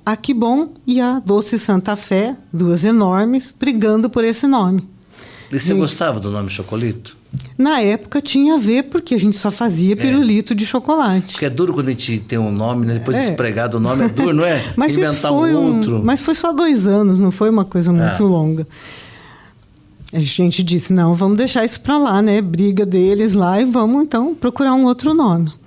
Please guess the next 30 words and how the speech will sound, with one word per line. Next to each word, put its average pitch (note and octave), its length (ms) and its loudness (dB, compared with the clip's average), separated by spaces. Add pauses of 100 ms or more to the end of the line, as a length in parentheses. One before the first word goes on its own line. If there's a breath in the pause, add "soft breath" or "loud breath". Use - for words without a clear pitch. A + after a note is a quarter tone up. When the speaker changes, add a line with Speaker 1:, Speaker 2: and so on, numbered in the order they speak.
(520 loud breath)
Speaker 1:
E C#4 80 2
a C#4+ 40 2
gente G3 300 0
queria A3 360 2
alguma G#3+ 440 2 (280)
coisa F#3 300 2
com G#3 140 -2
a G#3+ 60 2
sonoridade F#3 760 2
do G3 120 2
S G3+ 220 0
H, A#3+ 280 2
né? F3+ 220 4 (680 loud breath)
Do E3 120 -2
chocolate F#3+ 840 0
ou - 20 2
alguma F3+ 280 0
coisa. E3 280 -2
Aí G#3+ 80 0
começou G#3+ 400 0
chantilly, G3 800 0
chantilly G3 380 -2
não F#3+ 80 4
sei F#3+ 180 -2
o - 20 -4
quê, A#3 180 -2
chan-, A#3+ 160 -4 (400 loud breath)
e D4 60 0
apareceu C#4 400 0
Chanton. F3 420 0